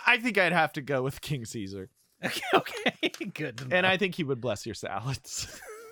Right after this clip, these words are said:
Speaker 1: <laughs> Obviously.
Speaker 2: Good salads. Well, then you
Speaker 1: Great
Speaker 2: would,
Speaker 1: salads.
Speaker 2: you would wanna probably do it with the shrimp boil too, then, just to
Speaker 1: Yeah, you
Speaker 2: Yeah.
Speaker 1: do it all. What,
Speaker 2: Have a
Speaker 1: all
Speaker 2: good
Speaker 1: of,
Speaker 2: Sunday.
Speaker 1: I could probably make all of them food themed if I really wanted to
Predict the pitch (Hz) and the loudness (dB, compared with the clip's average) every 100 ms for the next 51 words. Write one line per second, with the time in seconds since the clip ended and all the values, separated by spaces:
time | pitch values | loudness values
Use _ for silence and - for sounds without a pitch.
0 | 480 - 571 523 494 - - 95 - 107 | -20 -12 -12 -6 -6 -6 -8 -14 -14 -12
1 | 107 - - _ - 127 127 113 104 107 | -12 -14 -20 _ -8 -8 -4 -4 -2 -2
2 | 123 135 151 156 147 139 120 - 110 98 | 0 2 2 2 2 2 2 -2 -4 -2
3 | 98 131 135 135 131 127 120 113 - - | -4 -4 -2 0 0 0 -2 -6 -18 -4
4 | 113 101 101 95 92 90 - - 92 87 | -2 -2 -4 -6 -8 -10 -16 -14 -14 -10
5 | 92 87 - 92 90 87 95 - 87 85 | -10 -10 -10 -12 -10 -14 -14 -16 -14 -14
6 | - _ 214 - _ _ _ - 113 120 | -16 _ -20 -20 _ _ _ 2 2 2
7 | 127 127 123 113 104 104 139 131 156 170 | 0 2 2 4 2 2 0 6 8 8
8 | 170 143 127 120 113 117 185 247 208 262 | 6 2 -2 0 0 2 2 4 4 6
9 | 170 143 131 113 135 127 101 107 123 110 | 4 2 -2 0 0 0 -6 -12 -8 -10
10 | 107 104 95 107 - 127 147 151 - 185 | -8 -10 -10 -12 -10 -8 -10 -4 0 2
11 | 147 - - 185 123 | 2 2 4 4 4